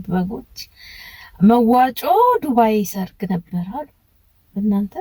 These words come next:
በጾም ሰርግ ምንድን ነው? በጾም፣ በጾም ሰርግ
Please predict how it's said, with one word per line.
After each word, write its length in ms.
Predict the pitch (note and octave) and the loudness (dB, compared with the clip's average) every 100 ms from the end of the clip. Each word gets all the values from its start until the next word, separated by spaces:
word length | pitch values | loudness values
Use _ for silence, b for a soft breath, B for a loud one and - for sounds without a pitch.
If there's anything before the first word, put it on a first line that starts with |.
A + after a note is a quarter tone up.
| G4+ | -4
በጾም 400 | A#3 - A3 G#3+ | -2 0 0 -2
ሰርግ 320 | - G4+ - | -2 -4 -2
ምንድን 420 | B3 B3 - A3 G#3+ | 0 0 0 2 2
ነው? 180 | G3 G3 - _ _ _ B B - | 2 -2 -8 _ _ _ B B -4
በጾም፣ 460 | C4 D4 G#4+ F#4 D#4 _ _ _ _ _ _ _ _ | -2 0 0 0 -4 _ _ _ _ _ _ _ _
በጾም 340 | C#4+ C#4 D4 F4 | -4 -2 -2 0
ሰርግ 340 | F#4 F#4 C4+ | 0 -2 -4